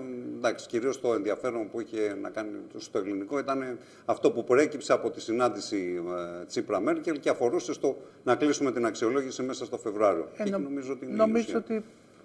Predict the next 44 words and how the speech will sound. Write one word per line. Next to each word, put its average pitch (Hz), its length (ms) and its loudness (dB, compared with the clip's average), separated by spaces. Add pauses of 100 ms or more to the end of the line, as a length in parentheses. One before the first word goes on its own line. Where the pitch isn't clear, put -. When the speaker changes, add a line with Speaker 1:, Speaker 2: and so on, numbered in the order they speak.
(120)
Speaker 2:
αυτό - 260 0
είναι 208 160 0
κάτι 202 220 0
το 196 140 -2
οποίο 190 320 0
είναι 180 100 0
αναμενόμενο 185 580 2
και 190 100 -4
αυτονόητο. 104 640 -4
Δεν 117 200 -2
έχει, 104 360 -8 (800)
όλοι 147 260 12
θέλουν, 196 480 8
υπό 160 240 6
μίαν 143 260 8
έννοια, 196 380 6
να, 196 280 4
να 165 140 6
κλείσει 180 320 6
αυτή 160 220 6
η 135 60 10
αξιολόγηση 151 680 4
το 190 100 -2
Φλεβάρι. 147 400 6
Το 165 100 -2
θέμα 180 260 4
είναι 190 120 4
με 185 120 0
ποιους 185 260 0
όρους. 104 320 8
Speaker 1:
Με 110 60 -6
ποιους 120 200 -4
όρους. - 380 -4 (260)
Speaker 2:
Και 165 100 2
επειδή 151 360 8
όλοι 139 200 10
θέλουν, 247 500 4 (440)
κάποιος - 720 2 (140)
θα 196 100 4
κερδίσει 143 580 6 (340)
από 120 160 -2
αυτή 120 200 -2
την, 110 240 -4
ε, 104 280 -6